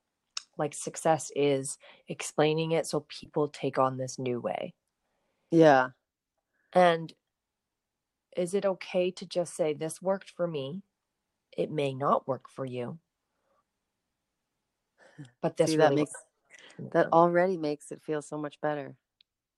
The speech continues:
Speaker 2: Like, if I just start with that, it l-, takes the pressure off of me.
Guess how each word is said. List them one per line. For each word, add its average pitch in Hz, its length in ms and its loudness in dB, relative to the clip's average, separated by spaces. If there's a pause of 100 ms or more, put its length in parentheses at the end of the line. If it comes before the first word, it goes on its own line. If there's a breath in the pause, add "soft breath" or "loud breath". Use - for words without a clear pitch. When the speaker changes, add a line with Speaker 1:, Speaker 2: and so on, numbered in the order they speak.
(120)
Speaker 2:
Like, 185 140 -2
if 208 120 2
I 202 260 8
just 180 380 -14
start 190 360 -4
with 139 180 -12
that, 117 220 -12 (840)
it 170 200 -6
l-, 156 120 -16
takes 165 280 -6
the 139 100 -14
pressure 135 400 -6
off 127 220 -8
of 131 200 -12
me. 123 200 -10